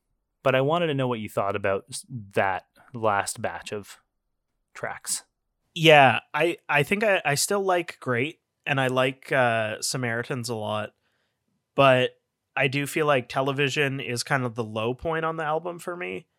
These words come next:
Speaker 2: And then,
Speaker 1: Mm-hmm.
Speaker 2: like, Graham Rock feels like the song that's there for if this band plays the album live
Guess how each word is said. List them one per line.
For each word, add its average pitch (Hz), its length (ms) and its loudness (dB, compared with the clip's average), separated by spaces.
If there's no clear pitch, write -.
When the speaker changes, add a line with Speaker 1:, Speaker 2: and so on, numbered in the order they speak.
Speaker 2:
And 139 200 0
then, 127 360 -2
Speaker 1:
Mm-hmm. 120 260 -2
Speaker 2:
like, 127 540 0
Graham 156 300 6
Rock 175 300 0
feels 147 640 -2
like 127 540 -2
the 139 200 0
song 135 500 0
that's 131 260 -2
there 120 360 -4
for 123 360 -2
if 127 220 -4
this - 300 -4
band 120 340 -4
plays 123 360 -2
the 123 140 -4
album 113 380 -2
live 113 540 -4